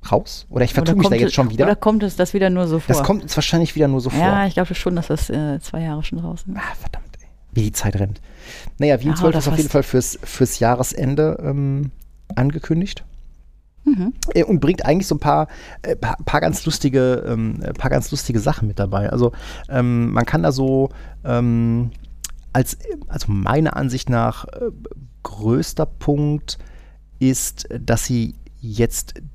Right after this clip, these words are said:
Speaker 1: direktes Backup auf Object Storage zulassen. Also
Speaker 2: Mhm.
Speaker 1: zum Beispiel ein Azure Blob Storage. Konntest du bisher halt immer im Rahmen von einem, von einem Scale-Out Repository mit dabei packen, so als
Speaker 2: Mhm.
Speaker 1: Cold-Tier zum Beispiel.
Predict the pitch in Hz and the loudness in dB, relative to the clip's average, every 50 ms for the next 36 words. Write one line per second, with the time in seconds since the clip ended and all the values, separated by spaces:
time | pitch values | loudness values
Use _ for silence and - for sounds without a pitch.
0 | - - - - - 123 135 - 170 160 - 151 - - - 127 - - 156 - | -18 -20 -10 -2 2 2 2 2 0 -4 -6 -8 -4 -2 -2 -2 0 0 -4 -4
1 | - - - - - - - - - - - - - 143 139 - - 175 - - | -4 -6 -14 -16 -8 -6 -4 -4 -6 -6 -10 -8 -4 -4 -4 -2 -4 -6 -6 -6
2 | - - - 180 185 - - - - - - - 196 185 180 - - 208 220 220 | -4 -2 -2 -2 -2 -6 -10 -14 -14 -10 -10 -8 -6 -4 -6 -4 -4 -6 -6 -6
3 | 214 196 151 170 160 147 151 - 113 113 - - 113 110 110 123 127 123 135 131 | -4 -2 0 0 0 2 2 2 2 2 0 0 -2 0 0 0 -2 0 0 0
4 | 127 123 117 110 120 - - - - 175 175 180 180 - - - - 135 123 - | 0 0 0 0 -4 -4 -4 -2 -2 0 0 0 -2 -6 -6 0 0 0 2 2
5 | - 110 - - - - 156 143 120 123 120 - - 139 131 127 120 113 117 - | -2 0 0 0 2 2 2 2 2 0 -2 -2 -2 0 2 2 2 2 0 0
6 | 120 113 107 107 110 110 120 123 - - 113 107 107 104 101 101 - - 104 107 | 0 0 0 0 0 0 0 0 -2 -2 0 0 0 0 0 -2 -2 -4 -4 -4
7 | - - - 202 208 196 156 - - - - 156 151 151 - - 143 127 123 127 | -4 0 0 2 2 2 0 -2 -4 0 0 2 2 2 0 0 0 2 2 2
8 | - 123 113 120 117 117 - - 117 - - 123 117 104 107 - - - - 170 | 2 0 2 2 0 0 0 -2 -4 -2 0 0 0 2 0 -2 -2 0 2 4
9 | 156 175 - 139 135 - - - - 131 123 117 - - 117 117 120 113 - - | 6 6 6 4 4 0 -4 -4 0 0 0 0 0 -2 2 2 2 2 2 0
10 | - 117 110 110 | 0 0 0 0